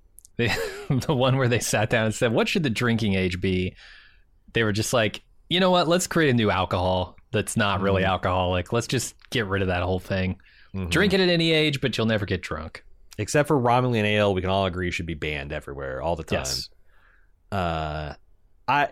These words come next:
Speaker 2: yeah, I, and I, I like how they established here that the lieutenant is concerned that her outburst in a private journal might have been the, you know,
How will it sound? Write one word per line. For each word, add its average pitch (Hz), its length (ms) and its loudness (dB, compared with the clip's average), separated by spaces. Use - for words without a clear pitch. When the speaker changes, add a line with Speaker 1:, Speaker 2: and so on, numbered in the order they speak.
Speaker 2:
yeah, 104 560 2
I, 139 200 2
and 151 120 4
I, 160 120 4
I 160 160 4
like 165 200 4
how 160 120 2
they 143 100 4
established 123 560 0
here 113 240 2
that 101 200 -4
the 98 200 2
lieutenant 101 600 -2
is 95 340 -2
concerned 98 840 -2
that 90 200 -2
her 92 180 -2
outburst 92 580 -2
in 90 80 -4
a 87 60 -4
private 92 340 -2
journal 95 460 -2
might 92 240 -2
have 87 100 -6
been 92 380 -4
the, 87 520 -4
you 98 160 -2
know, 87 480 -4